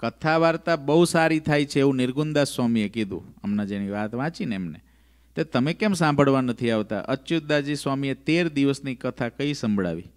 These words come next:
તેર દિવસ જે કથા થાતી હતી એ ત્યાં ગયા નહોતા શરીરથી, પણ તેર દિવસની કથા કઈ સંભળાવી?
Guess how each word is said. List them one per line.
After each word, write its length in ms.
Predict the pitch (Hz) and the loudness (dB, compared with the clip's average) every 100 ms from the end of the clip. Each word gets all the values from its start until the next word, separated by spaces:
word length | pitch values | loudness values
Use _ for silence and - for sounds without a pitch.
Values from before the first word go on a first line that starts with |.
| _ _ _ _ _ _ _ _ - | _ _ _ _ _ _ _ _ 0
તેર 300 | 151 185 185 | 4 6 6
દિવસ 400 | 160 156 170 131 | 6 6 6 4
જે 260 | 120 160 | 4 4
કથા 400 | 185 165 - 156 | 4 0 2 2
થાતી 400 | 147 135 143 196 | 4 2 2 0
હતી 360 | 180 151 135 135 | 2 2 2 2
એ 60 | 160 | 2
ત્યાં 340 | 165 165 123 | 2 0 0
ગયા 340 | 123 147 202 | 6 8 10
નહોતા 500 | 214 170 143 123 110 - _ _ _ _ _ _ _ _ | 10 10 8 4 2 -2 _ _ _ _ _ _ _ _
શરીરથી, 760 | - 156 185 190 160 135 107 - - | 4 10 12 12 10 4 4 -2 -6
પણ 140 | - 123 | -2 0
તેર 340 | - 180 196 | 6 6 8
દિવસની 420 | 160 156 147 143 | 8 6 4 0
કથા 300 | 120 120 117 | -2 -2 -2
કઈ 220 | 95 113 101 | -2 0 0
સંભળાવી? 440 | 87 82 82 | -2 -8 -10